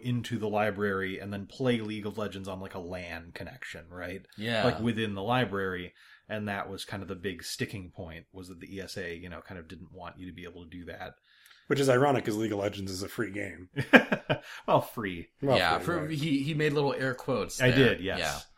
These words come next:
Speaker 1: Thank you, Daniel, my motion translator.
Speaker 2: Yes, it's,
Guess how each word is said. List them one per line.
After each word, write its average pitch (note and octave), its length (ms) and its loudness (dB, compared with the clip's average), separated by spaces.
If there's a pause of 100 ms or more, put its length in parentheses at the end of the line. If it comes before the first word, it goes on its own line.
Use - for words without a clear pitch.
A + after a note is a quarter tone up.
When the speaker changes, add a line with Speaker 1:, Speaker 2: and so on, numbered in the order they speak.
(600)
Speaker 1:
Thank A2+ 180 -2
you, G2 60 -6
Daniel, F2 540 -6
my F2+ 180 -10
motion F#2 440 -8
translator. E2+ 680 -10 (120)
Speaker 2:
Yes, D2+ 540 -6
it's, - 220 -14